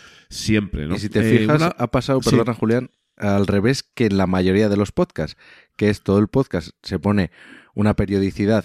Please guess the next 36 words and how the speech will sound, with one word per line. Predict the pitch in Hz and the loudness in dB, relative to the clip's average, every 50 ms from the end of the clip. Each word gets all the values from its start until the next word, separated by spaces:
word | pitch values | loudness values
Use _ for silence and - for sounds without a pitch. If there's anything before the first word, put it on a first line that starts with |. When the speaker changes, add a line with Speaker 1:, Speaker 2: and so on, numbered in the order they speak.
| - _ | -6 _
Speaker 2:
semanal | - - 95 87 - 78 78 87 110 120 117 110 101 92 85 | -10 -8 -8 -6 -6 -4 -2 0 2 2 2 2 0 0 0
o, | 82 85 85 82 80 78 76 - - - _ _ - | -2 -2 -2 -4 -6 -8 -10 -14 -18 -20 _ _ -10
¿sabes? | - 120 117 90 78 | -4 -2 -2 -2 -2
Muy, | 92 95 104 110 113 113 113 110 107 - | -4 -2 0 2 2 2 2 0 -2 -6
muy | - 98 95 101 107 113 | -8 -8 -6 -2 0 2
de | 110 110 107 104 104 | 2 2 2 2 0
voy | 98 92 104 107 113 113 | 0 0 0 0 2 2
a | 104 | 0
publicar | - 113 104 101 - - 107 95 98 | 0 0 -2 -2 0 0 -2 -2 0
mucho | 123 135 131 - - 160 190 - - _ - _ _ _ _ | 0 -2 -2 -2 -2 -4 -4 -4 -10 _ -20 _ _ _ _
y | - 120 | -4 0
luego | 113 120 113 113 | 0 2 2 4
lo | 107 98 95 | 2 4 4
va, | 104 107 107 95 82 - _ _ _ | 2 2 2 0 -2 -6 _ _ _
lo | - 90 | -8 -4
va | 90 95 101 | -2 0 0
dejando | 101 - 120 117 117 120 135 190 - _ _ _ | 0 0 -2 -2 -2 -4 -8 -10 -12 _ _ _
poco | - 107 98 104 | -4 -2 0 0
a | 98 | 0
poco, | 104 120 113 120 143 175 - _ _ _ | 0 0 0 0 -4 -4 -4 _ _ _
el | 98 95 | -8 -8
fade | - - 113 110 110 110 | -4 -2 0 0 2 2
out, | 110 117 131 165 - - - _ _ _ _ _ _ _ _ _ | 0 -2 -2 -4 -10 -16 -20 _ _ _ _ _ _ _ _ _
y | - 123 104 101 | -8 -2 0 2
ellos | 110 113 143 135 117 | 2 2 2 0 0
no, | 135 147 98 80 - | -2 -2 -4 -6 -6
ellos | - 95 110 113 110 92 - - - _ _ _ _ _ _ _ | -4 0 2 2 2 0 -2 -8 -16 _ _ _ _ _ _ _
pusieron | - 101 - - 110 107 117 123 127 - - _ _ _ _ | -8 -6 -2 -2 0 2 2 0 0 -2 -8 _ _ _ _
mensual, | 120 117 117 - 147 147 156 175 - _ _ _ - _ _ _ _ | -8 -8 -2 -2 0 0 0 -4 -8 _ _ _ -20 _ _ _ _
quincenal | - 117 110 101 120 113 113 131 147 156 170 - _ _ _ _ _ | -2 0 0 2 2 2 2 2 0 -2 -6 -12 _ _ _ _ _
y | - | 0
ahora | 107 110 117 110 | 0 2 0 0
semanal. | - 113 95 92 107 127 131 - - _ _ _ _ - - - _ _ _ | -2 -4 -2 0 0 0 0 0 -4 _ _ _ _ -20 -20 -20 _ _ _
Speaker 1:
Sí. | - - - - - - | -12 -10 -8 -6 -4 -4
Speaker 2:
<laughs> | 127 - | -2 0
Es | 160 160 - - | 0 0 0 -2